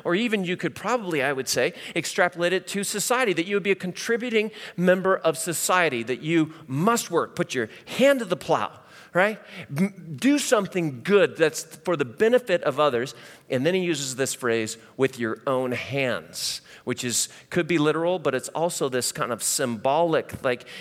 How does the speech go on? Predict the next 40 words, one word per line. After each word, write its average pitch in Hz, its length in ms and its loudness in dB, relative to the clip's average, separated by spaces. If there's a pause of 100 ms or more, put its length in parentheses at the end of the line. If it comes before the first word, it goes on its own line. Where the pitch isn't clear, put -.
it's - 200 -4
the 143 100 0
expression 165 580 -2
of 135 120 -2
a, 131 140 0
of 120 180 -2
a 113 40 -4
person 110 600 -4 (280)
using 185 720 -2
their 151 240 2
power 117 800 0 (280)
and 131 260 0
exercising 117 1040 -2
it 104 200 -2
in 107 120 -4
the 107 100 0
right 101 340 -2
ways. 90 640 -6 (600)
And 127 120 2
I 151 120 2
gotta 147 160 4
just 120 160 -4
say 113 260 2 (800)
that, 120 360 2 (520)
um, 120 260 0
when 139 180 0
I 151 120 4
read 160 300 0
that, 127 200 4
it 135 100 -4
makes 131 220 -2
me 131 100 -4
feel 127 220 0
a 120 80 2
little 117 220 0
insecure, 113 440 -2
'cause 104 200 -6
I'm 117 140 0
not, 113 220 0
like, 104 440 -2